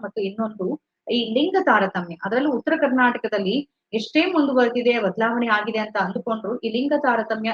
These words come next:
ಇವತ್ತಿಗೂ ಇದೆ. ಗಂಡು ಮಕ್ಕಳು ಬೇಕು ಅಂತ ಬಯಸುವ ಮತ್ತು ಹೆಣ್ಮಕ್ಳು ಹೊರೆ ಅಂತ ಭಾವಿಸುವ ಮನಸ್ಥಿತಿ ಹೋಗಿದೆ ಅಂತ ನೋಡಿದ್ರೆ ಖಂಡಿತವಾಗೂ ಹೋಗ್ತಿಲ್ಲ. ಇದು ಆತಂಕ ಮೂಡಿಸೋದು. ಎಷ್ಟೇ ವಿದ್ಯೆ ಬರ್ಲಿ, ಸಮಾಜ ಎಷ್ಟೇ ಮುಂದುವರ್ಲಿ, ಮಹಿಳೆ ಏನೇ ಸಾಧನೆ ಮಾಡ್ಲಿ,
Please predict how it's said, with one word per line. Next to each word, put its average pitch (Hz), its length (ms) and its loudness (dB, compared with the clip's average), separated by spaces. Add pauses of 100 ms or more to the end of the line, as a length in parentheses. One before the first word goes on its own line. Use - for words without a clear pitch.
ಇವತ್ತಿಗೂ 262 540 -2
ಇದೆ. 185 260 0 (460)
ಗಂಡು 277 200 6
ಮಕ್ಕಳು 277 300 2
ಬೇಕು 226 280 0
ಅಂತ 214 180 -4
ಬಯಸುವ 190 600 -4
ಮತ್ತು 226 180 -6
ಹೆಣ್ಮಕ್ಳು 240 640 -2
ಹೊರೆ 233 280 2
ಅಂತ 269 160 -2
ಭಾವಿಸುವ 196 520 -2
ಮನಸ್ಥಿತಿ 202 680 -6 (320)
ಹೋಗಿದೆ 285 320 8
ಅಂತ 254 240 0
ನೋಡಿದ್ರೆ 208 300 -2
ಖಂಡಿತವಾಗೂ 220 720 -2
ಹೋಗ್ತಿಲ್ಲ. 185 380 -4 (140)
ಇದು 254 220 -2
ಆತಂಕ 196 440 0
ಮೂಡಿಸೋದು. 185 680 -2 (260)
ಎಷ್ಟೇ 277 340 2
ವಿದ್ಯೆ 240 320 0
ಬರ್ಲಿ, 214 380 -2
ಸಮಾಜ 202 360 -4
ಎಷ್ಟೇ 196 340 0
ಮುಂದುವರ್ಲಿ, 220 600 -2
ಮಹಿಳೆ 208 280 -4
ಏನೇ 226 320 2
ಸಾಧನೆ 190 360 0
ಮಾಡ್ಲಿ, 180 520 -4